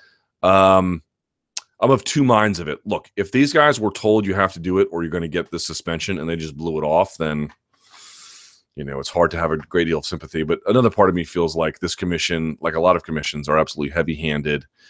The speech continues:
because they have to have a show of force. They gotta let you know who the boss is. And, uh, they're just doing this, um,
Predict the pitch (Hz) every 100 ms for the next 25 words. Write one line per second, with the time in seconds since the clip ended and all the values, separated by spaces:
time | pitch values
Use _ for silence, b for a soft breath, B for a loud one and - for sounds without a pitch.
0 | b b 87 87 76 73 80 - 82 71
1 | 62 - - 113 123 104 - 92 73 -
2 | 113 113 85 87 127 113 127 131 127 123
3 | 131 123 110 117 95 - 82 78 - b
4 | b b b - 92 95 90 85 82 80
5 | 87 80 85 78 76 - - 76 71 65
6 | 67